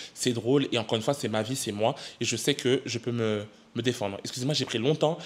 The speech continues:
mais c'est parce que j'ai, j'ai pris beaucoup de temps pour vous dire ça, parce que j'ai vraiment envie que vous compreniez que ça, ce que j'ai fait là, ça peut être très, très dangereux. Vous voyez ce que je veux dire ou pas ? On rigole parce que, voilà, c'est moi et je suis toujours vivant, mais ça aurait pu être très, très dangereux. Vous avez capté ou pas ?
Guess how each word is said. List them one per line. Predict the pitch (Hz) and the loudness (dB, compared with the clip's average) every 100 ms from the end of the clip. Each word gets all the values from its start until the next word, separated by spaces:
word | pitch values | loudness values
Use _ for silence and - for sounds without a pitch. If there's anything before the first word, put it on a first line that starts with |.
| - - | -10 -8
mais | |
c'est | 113 | -2
parce | 110 | -2
que | - | 0
j'ai, | 120 113 | 0 0
j'ai | 107 113 | -2 -4
pris | - | -2
beaucoup | 127 143 | -4 -2
de | - | 2
temps | 165 | 2
pour | 135 | 0
vous | 113 | -2
dire | 123 120 | -2 2
ça, | 139 | 0
parce | 120 | 0
que | 110 | -2
j'ai | 107 | 0
vraiment | 120 160 120 | 2 2 0
envie | 123 | -2
que | 131 | -2
vous | 110 | -4
compreniez | - 110 123 139 | -6 -2 0 2
que | 123 135 - - - | 2 0 -2 -12 -4
ça, | - - | 0 0
ce | - | -2
que | - 123 | 0 2
j'ai | 120 | 4
fait | 160 | 4
là, | 160 | 4
ça | 160 - | 2 0
peut | 113 | 0
être | - | -2
très, | - | -4
très | 123 | 0
dangereux. | 117 117 113 101 | 2 2 -2 -6
Vous | - - - - | -12 -20 -20 -2
voyez | 120 | -2
ce | 113 | 2
que | |
je | 120 | 2
veux | |
dire | 127 127 | 2 0
ou | |
pas ? | 110 101 - - | -2 -4 -6 2
On | 139 | 4
rigole | 135 151 170 | 6 4 4
parce | 170 113 | 2 0
que, | 110 98 - - | -2 -2 -4 0
voilà, | 113 98 | 0 0
c'est | - - | -2 -2
moi | 107 113 147 - | 2 4 4 2
et | |
je | 104 - | -2 -2
suis | - | -4
toujours | - 110 | -4 -2
vivant, | 104 104 160 - - - - | -2 2 2 0 -14 -18 -8
mais | 120 123 | 0 0
ça | 113 117 | 2 2
aurait | 110 | 2
pu | 110 143 | 2 0
être | 147 | 0
très, | - - | -8 -6
très | 120 | 0
dangereux. | 120 110 104 92 | 2 2 -2 -6
Vous | - | -4
avez | 107 | -2
capté | 104 - | -2 -4
ou | |
pas ? | - | -4